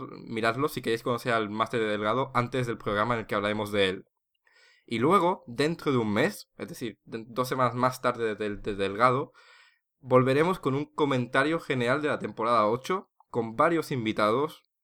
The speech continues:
que seguramente será bastante larguillo, y que ya será un comentario habiendo vuelto a ver toda la temporada en su conjunto, con otros puntos de vista, en el que, eh, intentaremos eso, aportar ya con un poco más de distancia, con un mes de distancia,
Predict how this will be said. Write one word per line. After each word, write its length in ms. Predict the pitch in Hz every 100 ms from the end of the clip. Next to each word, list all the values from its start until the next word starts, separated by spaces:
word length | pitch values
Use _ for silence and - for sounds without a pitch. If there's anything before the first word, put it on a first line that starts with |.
| _
que 120 | - 123
seguramente 320 | 120 120 -
será 160 | 120
bastante 320 | 117 123 123 110
larguillo, 580 | 101 104 123 135 165 - - - -
y 140 | 127
que 160 | 131 123
ya 140 | 147
será 320 | - 139 156 156
un 120 | 139
comentario 640 | 147 139 127 127 135 147
habiendo 300 | 123 127 135
vuelto 240 | 123 123 113
a 60 |
ver 140 | 110 -
toda 220 | 135 135
la 60 |
temporada 360 | 131 120 117 110
en 80 | 110
su 120 | 113
conjunto, 600 | 107 104 - 151 - 165
con 140 | 117 117
otros 220 | - 127
puntos 300 | 120 110 104
de 120 | 95
vista, 440 | 117 127 156 160 - - - _
en 160 | 131 123
el 180 | 127 -
que, 640 | 123 117 110 107 104 101
eh, 60 | 117
intentaremos 640 | 120 120 120 113 123 139
eso, 140 | 113 117
aportar 560 | - 107 - 135 147
ya 200 | 117 123
con 120 | 127 123
un 80 |
poco 180 | 123 123
más 140 | 113 107
de 60 |
distancia, 520 | 95 - 117 139 180
con 120 | 165 110
un 120 | 113
mes 160 | 117
de 80 | 107
distancia, 600 | 101 - 120 127 147 151